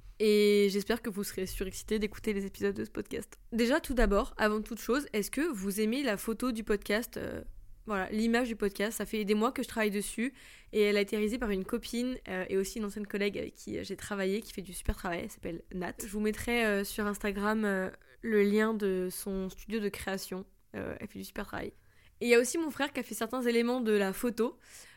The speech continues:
euh, parce que ça me tenait vraiment à cœur qu'il y ait des gens à qui je tienne qui, euh, travaillent, euh, à, on va dire, l'illustration de ce podcast. Je trouve ça super cool et aussi parce que quand je le regarderai, je serai encore plus fière.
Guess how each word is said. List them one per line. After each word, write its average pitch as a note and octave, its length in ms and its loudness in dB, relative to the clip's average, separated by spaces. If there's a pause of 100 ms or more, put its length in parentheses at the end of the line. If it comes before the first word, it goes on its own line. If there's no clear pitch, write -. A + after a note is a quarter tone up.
(100)
euh, - 180 -8
parce A#3 200 -4
que C#4 80 -10
ça C4+ 100 -4
me G#3 60 -6
tenait A3 180 0
vraiment A3+ 240 0
à B3 80 2
cœur C4+ 220 -2
qu'il A#3 100 -4
y G#3+ 60 0
ait G#3 60 0
des G3+ 200 2
gens A#3+ 360 -2
à - 120 -6
qui A#3+ 220 -6
je A3+ 80 0
tienne B3 400 -2
qui, G#3 400 -6 (360)
euh, - 140 -10 (140)
travaillent, B3 640 0
euh, - 240 -10 (260)
à, A#3 220 0
on G#3 60 -2
va G3+ 100 0
dire, G#3 200 -4
l'illustration A#3+ 680 -2
de A3+ 40 -8
ce - 80 -4
podcast. G#3+ 520 -2 (320)
Je - 80 -14
trouve G#3+ 160 -2
ça G#3+ 160 -2
super A#3+ 380 -4
cool C4+ 280 0
et G#3 140 6
aussi G#3 200 -4
parce A#3 140 -8
que A3 80 -6
quand A3 140 -6
je G#3 100 -8
le A3 60 -2
regarderai, G#3+ 480 0
je - 40 -6
serai G3 260 -4
encore A3+ 480 -4
plus C4 280 0
fière. B3 460 0